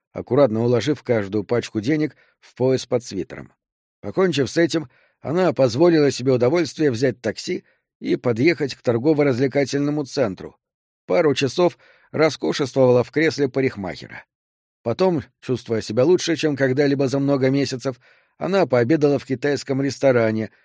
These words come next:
что расположен в обеденном зале торгового центра. Затем прошла через парковку в магазин Ти Джей Макс, где купила себе фирменный кожаный пиджак,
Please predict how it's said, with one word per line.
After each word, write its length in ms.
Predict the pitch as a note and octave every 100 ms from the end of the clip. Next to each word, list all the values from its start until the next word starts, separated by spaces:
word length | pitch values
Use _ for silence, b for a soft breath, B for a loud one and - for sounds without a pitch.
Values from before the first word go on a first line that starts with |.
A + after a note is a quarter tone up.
| _ -
что 160 | -
расположен 680 | G#2 G2 G2+ A2+ C3+ C3 A#2+
в 60 | A2
обеденном 580 | G#2 C#3 B2 B2 A#2
зале 320 | F#2+ A#2+ B2+ A#2+
торгового 520 | A#2+ A2+ B2 A#2+ B2
центра. 540 | - G2 F2 - - _ _ _ _ _
Затем 480 | F#2+ C3+ C3+ G#3 E3+
прошла 360 | D#3 C3 F3 D#3+
через 300 | D3 C#3 -
парковку 560 | B2+ A#2+ E3+ - D3
в 80 | A#2+
магазин 640 | C3+ B2 B2+ A2+ F3+ D3+
Ти 200 | - D#3+
Джей 260 | C3+ A#2+ D3+
Макс, 500 | C#3 A#2+ B2 - - _
где 200 | - G#2+
купила 400 | A#2 A#2+ C#3+ C3
себе 360 | A#2 A#2+ B2+ B2+ b b _
фирменный 580 | - D3+ C3+ C#3 C#3+
кожаный 480 | B2+ C#3 A#2+ C3 C#3
пиджак, 580 | C3 C#3+ A2 G2+ -